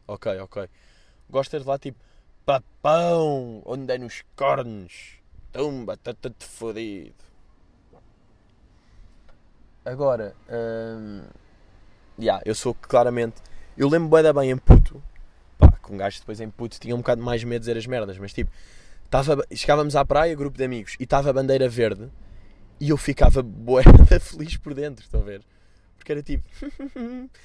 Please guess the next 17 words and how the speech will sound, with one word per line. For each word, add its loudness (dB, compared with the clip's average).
"Não -8
me -12
vou -10
magoar, -12
vou -14
boiar -8
e -8
vou -12
estar 2
bem." -10
E -8
eram -4
os -14
meus -12
amigos -14
tipo, -20
"Foda-se, -6